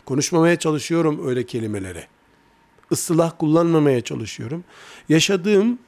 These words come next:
ve mesaj vermeye çalıştığım halkımın dilini kullanıyorum. Bu sefer de bu toprakların dilini ben edebiyat yapmadan, evirip kıvırmadan, force atmaya çalışmadan kullanınca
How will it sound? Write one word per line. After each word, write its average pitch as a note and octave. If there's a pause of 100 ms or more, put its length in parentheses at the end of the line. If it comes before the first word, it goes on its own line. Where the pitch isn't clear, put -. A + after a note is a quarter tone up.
(180)
ve C#3+
mesaj F#3
vermeye D#3
çalıştığım E3 (220)
halkımın F#3+
dilini F3+
kullanıyorum. F#2+ (1040)
Bu A3+
sefer F#3+
de C#3
bu G3
toprakların F#3+
dilini F3+
ben D3+ (800)
edebiyat F#3
yapmadan, A#2+ (920)
evirip F#3+
kıvırmadan, F#3+ (460)
force G3
atmaya G3
çalışmadan F#3
kullanınca F3+